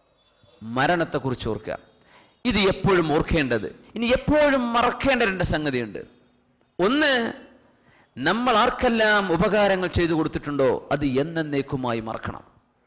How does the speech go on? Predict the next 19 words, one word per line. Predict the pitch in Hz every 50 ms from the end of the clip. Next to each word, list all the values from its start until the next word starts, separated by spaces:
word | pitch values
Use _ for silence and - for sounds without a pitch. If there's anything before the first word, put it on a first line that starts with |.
| _ _ _ _ _ _ _ _ _ _ _ _ _ _ _ _ _ _ _ _ _ _ _
കുറച്ച് | _ 113 - 165 -
പ്രയാസം | 135 135 151 160 160 156
ഉണ്ടാവും | 135 127 127 127 131
അല്ലേ? | 139 127 110 110 - - _ _ _ _ _ _ _ _ _ _ _ _
നമ്മൾ | - 123 143 165 165 156 -
ചെയ്തു | 147 156 160 180
കൊടുത്തതേ | 170 - - 151 123 110 - - - _ _ _ _ _ _ _ _ _ _ _ _ _ _ _ _ _ _ _ _ _ _ _ _ _ _ _ _ _ _ 214
അത് | 240 220 220 208 180 - - -
ഏറ്റു | - 180 196 - - 202
പറഞ്ഞ് | 196 - - 170 170 170 170 165 - -
കേൾക്കുമ്പോ | 165 175 170 - 170 165 160
ഒരു | 156
സുഖം, | 147 - 147 147 147 160 131 -
ഇതൊന്നും | 135 147 143 143 143 139
വേണ്ട. | 131 123 123 123 117 - - - - _ _ _ _ _ _ _ _ _ _ _
അത് | 190 180
സുഖിക്കാനല്ല | 170 170 170 165 170 - 202 180 175 160 160 160
നമ്മൾ | 151 151 147 143
ചെയ്യുന്നത്. | - - 139 139 131 123 117 92 85 73